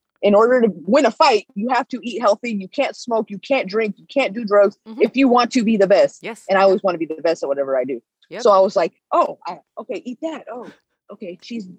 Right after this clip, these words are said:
Speaker 1: drinking wheatgrass. The champ's drinking wheatgrass." <laughs> You know what I mean?
Speaker 2: <laughs> Yeah,
Speaker 1: So,
Speaker 2: yeah, yeah.
Speaker 1: like, <laughs> I'm like, "Oh, I gotta do that to be the champ." You know,
Speaker 2: <laughs>
Speaker 1: so
Speaker 2: Yeah.
Speaker 1: I just follow, like, people's, and then I started going to yoga and doing all this
Speaker 2: Yeah.
Speaker 1: stuff, you know? So
Speaker 2: Yeah.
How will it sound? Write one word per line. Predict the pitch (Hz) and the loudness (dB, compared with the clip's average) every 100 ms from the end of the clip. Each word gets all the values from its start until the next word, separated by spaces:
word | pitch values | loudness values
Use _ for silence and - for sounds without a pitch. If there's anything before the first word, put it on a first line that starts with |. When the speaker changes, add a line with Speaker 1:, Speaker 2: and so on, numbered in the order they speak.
| _ | _
Speaker 1:
drinking | - 254 269 214 | -8 -6 -4 -2
wheatgrass. | 339 202 220 156 165 - - | -2 0 0 0 -6 -18 -18
The | |
champ's | - 339 294 - | -4 -2 -2 -4
drinking | 285 277 277 | -6 -4 -2
wheatgrass." | 302 240 226 226 | -2 0 2 4
<laughs> | 233 | 2
You | 233 | 2
know | 269 | 2
what | 285 | 4
I | 285 | 4
mean? | 302 302 466 | 2 2 0
Speaker 2:
<laughs> | 480 | -2
Yeah, | 285 | -2
Speaker 1:
So, | 294 294 262 262 - | 2 4 4 0 -4
Speaker 2:
yeah, | 233 | -10
yeah. | - 214 190 | -8 -6 0
Speaker 1:
like, | 294 403 - | 4 4 2
<laughs> | - | 0
I'm | 381 294 403 554 359 | 0 2 0 -2 -2
like, | 285 277 | 2 4
"Oh, | |
I | 330 | 4
gotta | 294 294 269 | 2 0 -2
do | 277 | -4
that | 269 311 285 | 0 0 -2
to | 226 | -6
be | 240 | -10
the | |
champ." | 220 285 240 208 - - 381 240 226 | -6 -2 -2 -2 -6 -10 -8 -8 -8
You | 262 | -2
know, | 240 233 | 0 2
Speaker 2:
<laughs> | 285 | -2
Speaker 1:
so | 262 | -2
Speaker 2:
Yeah. | 214 196 - | -2 -2 -4
Speaker 1:
I | - | -8
just | 269 311 - | -10 -12 -6
follow, | 277 285 294 285 | 0 0 2 0
like, | 262 208 208 _ - | 0 -2 -4 _ -6
people's, | 285 - 240 440 - | -6 -4 -4 -2 -2
and | 247 | -2
then | 233 | 0
I | 226 | -2
started | - 233 226 | -2 -4 -2
going | 233 226 | 0 0
to | 185 | 2
yoga | 196 233 196 190 175 | 2 2 4 2 2
and | 180 | -2
doing | 202 220 | -2 2
all | 294 | 2
this | 370 | 0
Speaker 2:
Yeah. | 220 | -4
Speaker 1:
stuff, | 165 143 | -6 -8
you | 151 | -8
know? | 156 165 | -6 -4
So | - 143 | 0 -2
Speaker 2:
Yeah. | 214 | -2